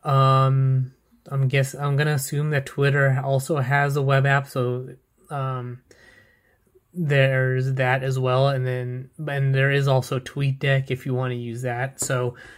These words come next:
that pre-, the core base is there, um, but it does require more ease of access in order to make it a more robust operating system, and then easier access to make it available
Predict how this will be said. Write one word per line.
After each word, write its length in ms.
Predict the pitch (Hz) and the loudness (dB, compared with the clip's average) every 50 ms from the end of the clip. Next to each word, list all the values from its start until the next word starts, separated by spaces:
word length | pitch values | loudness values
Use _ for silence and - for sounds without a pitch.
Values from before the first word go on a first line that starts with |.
| - _ _ _ _ _ _ _ 190 | -20 _ _ _ _ _ _ _ -2
that 440 | 180 175 170 170 - - - 180 | 2 2 2 2 0 -6 -10 -8
pre-, 200 | - 185 185 175 | -4 -2 -2 0
the 680 | - 185 175 170 170 170 170 170 175 170 170 165 147 139 135 - _ _ _ _ _ _ _ _ | 0 0 0 2 2 2 2 0 -2 -4 -6 -6 -8 -8 -8 -12 _ _ _ _ _ _ _ _
core 340 | - - - 185 185 202 220 | -20 -12 -6 -2 0 2 2
base 400 | 196 170 156 147 147 160 156 - | 2 0 -2 -4 -4 -4 -2 -2
is 160 | 190 175 165 | -2 -2 -2
there, 480 | 165 165 165 170 170 170 175 180 170 - | 0 0 2 2 2 0 0 -2 -4 -6
um, 600 | - 151 147 139 135 135 135 135 135 139 131 131 | -6 -4 -2 0 0 2 2 0 0 0 -2 -2
but 180 | 127 139 135 131 | -2 -2 -2 -2
it 80 | 131 127 | -2 -2
does 240 | 139 135 131 131 | -2 -2 -2 -2
require 680 | 135 135 131 135 - 135 127 123 123 127 127 127 127 123 | -2 -4 -4 -4 -4 -2 -2 0 0 0 0 -2 -4 -6
more 680 | 120 123 127 127 123 123 120 120 120 120 123 123 - _ _ - | -8 -8 -8 -6 -6 -6 -8 -8 -8 -10 -10 -12 -16 _ _ -10
ease 300 | 139 135 131 127 123 127 | -6 -4 -4 -4 -4 -4
of 140 | 120 113 | -6 -6
access 500 | 120 120 117 117 117 - - 117 - - | -6 -8 -8 -8 -8 -10 -12 -14 -14 -12
in 100 | 127 120 | -12 -10
order 260 | 120 120 117 117 117 110 | -8 -8 -6 -6 -8 -8
to 140 | - - 120 | -8 -10 -10
make 300 | 117 113 110 107 - - | -8 -10 -10 -10 -10 -10
it 80 | 113 | -10
a 240 | 110 110 110 104 101 - - - - - _ _ | -10 -10 -12 -12 -14 -18 -20 -20 -20 -20 _ _
more 160 | - 135 131 123 | -6 -4 -4 -2
robust 360 | 123 120 120 127 131 131 - | -4 -2 -2 -2 -2 -2 -2
operating 400 | 127 127 127 - 143 135 131 131 | -2 -4 -2 -2 -2 -2 -2 -2
system, 460 | - 147 135 131 - 147 139 131 123 | -4 -8 -8 -8 -6 -4 -4 -4 -4
and 140 | 120 117 117 | -4 -8 -10
then 120 | 113 113 | -12 -12
easier 400 | 120 123 120 113 113 117 117 113 | -10 -10 -10 -8 -8 -8 -8 -8
access 520 | 110 107 107 104 - - 120 110 107 - - | -8 -8 -10 -10 -10 -10 -12 -12 -12 -14 -14
to 160 | - 127 117 | -12 -12 -10
make 260 | 113 110 107 101 - | -10 -10 -12 -12 -12
it 220 | 120 110 110 - _ | -12 -12 -12 -14 _
available 720 | 131 127 117 117 107 107 107 107 107 113 113 113 113 107 | -14 -12 -10 -8 -8 -8 -10 -12 -12 -12 -10 -10 -10 -12